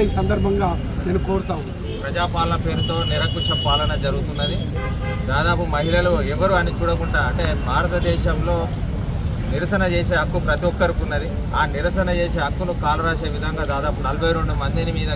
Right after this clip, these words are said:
Speaker 2: కేసు పెట్టి మరి వాళ్ళను అణచివేయాలనే ఉద్దేశంతో ఒక నిరంకుశ వ్యక్తి ఇక్కడ రాజ్యం వెళ్తున్నాడు. మరి కూల్చివేతలు ఎందుకు చేస్తున్నాడో, ఇంకా ఏం జరిగింది, ఇంకా అభివృద్ధి లేదు, ఏం లేదు. ఇంతవరకు ఒక రూపాయి తెచ్చింది లేదు. అప్పుడు చంద్రబాబు నాయుడు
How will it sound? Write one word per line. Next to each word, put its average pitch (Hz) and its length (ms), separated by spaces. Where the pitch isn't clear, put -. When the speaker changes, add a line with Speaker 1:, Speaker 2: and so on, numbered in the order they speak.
Speaker 2:
కేసు 143 280
పెట్టి 170 280
మరి 147 220
వాళ్ళను 143 280
అణచివేయాలనే 165 840
ఉద్దేశంతో - 440
ఒక - 160
నిరంకుశ - 380
వ్యక్తి 143 280
ఇక్కడ 139 160
రాజ్యం 139 340
వెళ్తున్నాడు. - 400
మరి 156 100
కూల్చివేతలు 196 720
ఎందుకు 190 260
చేస్తున్నాడో, 190 380
ఇంకా 180 140
ఏం 175 100
జరిగింది, 185 440
ఇంకా 175 120
అభివృద్ధి 180 380
లేదు, 180 220
ఏం 170 160
లేదు. - 140
ఇంతవరకు 180 380
ఒక 170 180
రూపాయి 185 380
తెచ్చింది 175 420
లేదు. 165 180
అప్పుడు 175 260
చంద్రబాబు 190 480
నాయుడు 185 180